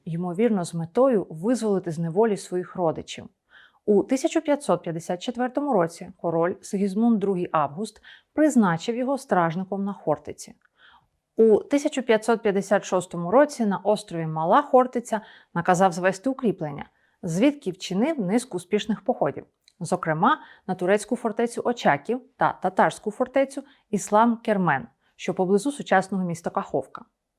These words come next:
У тисяча п'ятсот п'ятдесят шостому році Вишневецький відправив до Москви два посольства, аби розширити антиосманську коаліцію, адже цього ж року йому довелося двічі відбивати напади на Січ.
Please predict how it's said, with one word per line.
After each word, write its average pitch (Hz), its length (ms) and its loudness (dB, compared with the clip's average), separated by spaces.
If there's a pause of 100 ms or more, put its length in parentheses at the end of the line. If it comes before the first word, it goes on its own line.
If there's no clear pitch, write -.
(920)
У 208 140 4
тисяча 247 420 0
п'ятсот 214 360 -2
п'ятдесят 190 400 -4
шостому 170 440 -4
році 285 300 4
Вишневецький 190 640 -4
відправив 170 500 0
до 165 140 -8
Москви 240 460 -4 (200)
два 170 200 4
посольства, - 640 -4 (320)
аби 208 280 4
розширити 214 760 0
антиосманську 180 680 -4
коаліцію, 202 640 -2 (460)
адже 262 480 2 (160)
цього 208 300 2
ж 180 120 -6
року 233 320 0
йому 202 200 0
довелося 214 520 0
двічі 190 640 -4
відбивати 175 460 0
напади 175 340 -2
на 208 100 -2
Січ. - 400 -12